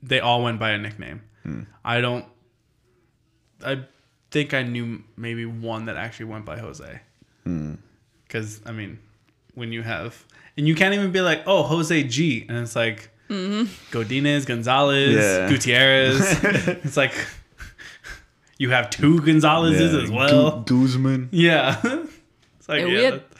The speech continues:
Speaker 3: three at my old store, and we just called them by the last initial 'cause they were all different, but <laughs>
Speaker 2: Mm.
Speaker 1: Yeah. Yeah, a lot of times people went by their last names.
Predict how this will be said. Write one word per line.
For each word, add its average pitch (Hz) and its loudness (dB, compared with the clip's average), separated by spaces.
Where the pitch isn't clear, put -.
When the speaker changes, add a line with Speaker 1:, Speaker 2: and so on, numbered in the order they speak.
Speaker 3:
three 165 -6
at 170 -2
my 165 -4
old 165 -6
store, 165 -4
and 156 -4
we 185 -2
just 180 -8
called 185 -2
them 165 -6
by 170 -2
the 156 -6
last 151 -6
initial 151 -8
'cause 160 -12
they 151 -6
were 143 -4
all 135 -6
different, 165 -8
but 151 -6
<laughs> - -
Speaker 2:
Mm. 101 -8
Speaker 1:
Yeah. 107 -6
Yeah, 107 -4
a 123 -6
lot 127 0
of 117 -6
times 117 -6
people 110 -10
went 107 -10
by 107 -8
their 104 -10
last - -12
names. - -18